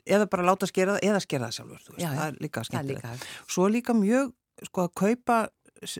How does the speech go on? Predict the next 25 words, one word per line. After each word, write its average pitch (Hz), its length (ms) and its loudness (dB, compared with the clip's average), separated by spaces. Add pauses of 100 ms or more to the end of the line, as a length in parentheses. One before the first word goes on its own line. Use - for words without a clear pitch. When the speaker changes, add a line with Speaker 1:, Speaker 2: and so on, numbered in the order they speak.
(120)
Speaker 1:
sjalotlaukinn, 147 720 0 (840)
að 165 120 -4
fá - 160 -2 (100)
hann 214 120 2
ferskan, 131 400 -4
það 160 180 -4
er 185 100 0
ekkert - 380 -4
ömurlegra. 127 720 4 (1000)
Þegar 160 100 0
maður 151 180 0
tekur 196 280 2
svona 190 240 2
víri, 196 360 2
eða 190 280 -2
tekur 202 260 -2
pokan 226 380 0
af, 214 140 -2 (160)
af 196 200 -2
sjalotlauknum 220 540 0
Speaker 2:
Já, 180 160 0 (160)
netið. 170 240 0
Speaker 1:
og 180 140 0
það 214 100 8
eru 196 140 4